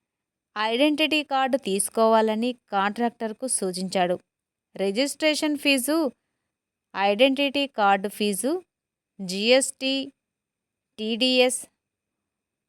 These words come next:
ప్రాసెసింగ్ ఫీజు వంటి అనేక రకాల ఛార్జీలు పేరుతో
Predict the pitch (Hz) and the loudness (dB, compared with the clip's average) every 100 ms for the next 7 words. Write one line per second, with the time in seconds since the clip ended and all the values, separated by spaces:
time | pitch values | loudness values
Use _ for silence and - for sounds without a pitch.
0 | _ _ 220 226 262 247 277 262 247 247 | _ _ 2 2 2 -2 -2 -2 0 0
1 | 233 220 208 208 214 202 - - 202 233 | 0 0 0 0 0 -2 -4 -4 -2 0
2 | 277 320 320 247 240 240 240 240 - - | 2 0 2 2 2 2 0 0 -6 0
3 | 208 196 190 226 240 240 - 190 190 185 | 2 4 2 0 0 -2 -4 -4 -4 -6
4 | - 285 269 | -4 -2 -2